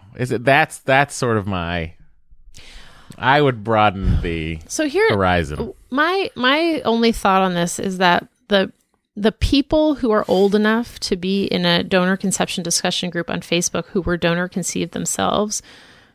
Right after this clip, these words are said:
Speaker 2: were conceived in a much different time.
Speaker 1: Sure.
Speaker 2: You know, where, like, it wasn't, it wasn't common for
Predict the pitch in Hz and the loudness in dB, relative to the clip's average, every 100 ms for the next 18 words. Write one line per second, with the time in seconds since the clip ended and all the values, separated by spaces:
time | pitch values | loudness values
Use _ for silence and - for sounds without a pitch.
0 | - 208 - 233 - 240 247 285 285 247 | -4 -4 0 0 2 2 4 2 0 -6
1 | - - 214 202 196 190 202 - - 165 | -10 -4 -2 0 2 0 0 -4 -8 -6
2 | 185 190 202 180 180 - _ _ _ _ | -6 -6 -8 -8 -8 -14 _ _ _ _
3 | _ - - - 185 - - 226 196 _ | _ -14 -12 -8 -6 -6 -8 -10 -14 _
4 | _ _ _ _ _ _ _ 214 220 - | _ _ _ _ _ _ _ -20 -18 -12
5 | - 180 127 156 226 214 208 190 202 226 | -6 0 2 2 2 0 2 2 2 0
6 | 247 - 208 208 208 196 190 - 220 - | -4 -6 0 2 4 4 0 2 0 0
7 | 208 196 202 233 214 175 - _ _ _ | -4 0 2 2 0 -2 -6 _ _ _
8 | _ 233 - 202 226 240 214 - 180 175 | _ -2 2 2 4 2 -2 -4 0 2
9 | 170 170 175 - 180 175 180 | 2 -2 -4 -6 0 2 2